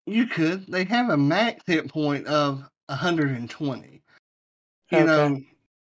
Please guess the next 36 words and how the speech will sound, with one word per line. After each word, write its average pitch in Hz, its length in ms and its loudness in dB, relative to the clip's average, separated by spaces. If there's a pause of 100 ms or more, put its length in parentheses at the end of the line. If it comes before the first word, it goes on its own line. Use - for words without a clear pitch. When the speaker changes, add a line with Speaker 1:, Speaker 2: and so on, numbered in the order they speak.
Speaker 1:
which 175 420 -4 (400)
to 151 60 -18
me 214 220 -4
seems 160 340 -2
to 147 100 -4
be 139 180 -4
a 131 60 -4
little 139 340 -6 (100)
overboard. 123 1000 -6 (380)
Um, 147 340 -2
Speaker 2:
Yeah. 160 340 4 (1160)
Speaker 1:
you 151 120 -2
know, 131 480 -2 (640)
Speaker 2:
I 151 80 4
Speaker 1:
because - 0 -
Speaker 2:
think 185 180 -2
I'd 180 120 -2
do 160 160 -2
a 143 60 -4
hundred. 139 440 -6 (500)
Speaker 1:
I 165 80 -6
don't 214 360 0
mind 156 840 2 (100)
maxing 151 500 0
out 139 260 0
my 135 600 -6 (240)
bad 147 360 0
guys' 135 360 -2
hit 147 200 -6
points 135 320 -10
if 135 100 -10
my 127 140 -6
players' 139 480 -4
hit - 200 -12
points 120 380 -12
are - 380 -14